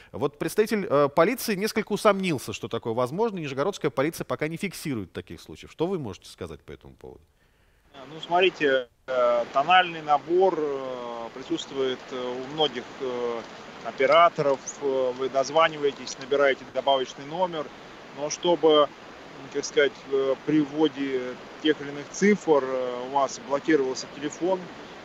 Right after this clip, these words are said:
Speaker 2: ну, как-то это очень странно, по той причине, что,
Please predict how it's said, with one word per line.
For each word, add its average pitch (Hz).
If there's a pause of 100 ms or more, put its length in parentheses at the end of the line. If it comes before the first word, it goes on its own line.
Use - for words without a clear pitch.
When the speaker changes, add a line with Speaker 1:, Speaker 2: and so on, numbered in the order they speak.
(120)
Speaker 2:
ну, 151
как-то 151
это 151
очень 151
странно, 175
по 135
той 135
причине, 151
что, 135